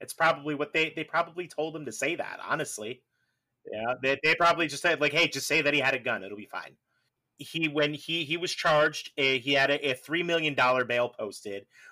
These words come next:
which I think for a police officer is pretty high. And so now the trial, it started in June twenty ten,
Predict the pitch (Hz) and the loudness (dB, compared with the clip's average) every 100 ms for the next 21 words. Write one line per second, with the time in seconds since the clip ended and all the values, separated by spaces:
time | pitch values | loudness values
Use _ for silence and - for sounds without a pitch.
0 | - 143 156 143 - - 180 - 170 170 | -6 2 2 2 -4 -2 0 0 -2 0
1 | 170 156 - 208 302 254 226 165 143 - | 2 2 2 0 2 2 2 -2 -4 -2
2 | 151 113 123 - - _ _ 170 156 - | 0 2 2 0 -8 _ _ -4 -2 4
3 | 170 151 147 151 143 139 - 170 170 165 | 6 6 6 4 2 0 4 6 6 4
4 | 143 - 170 175 170 165 160 - 147 139 | 0 2 4 6 4 2 0 -2 0 0
5 | 135 131 143 139 - 139 113 - 127 113 | 0 0 0 -2 -2 -2 -2 0 2 2
6 | 113 | -2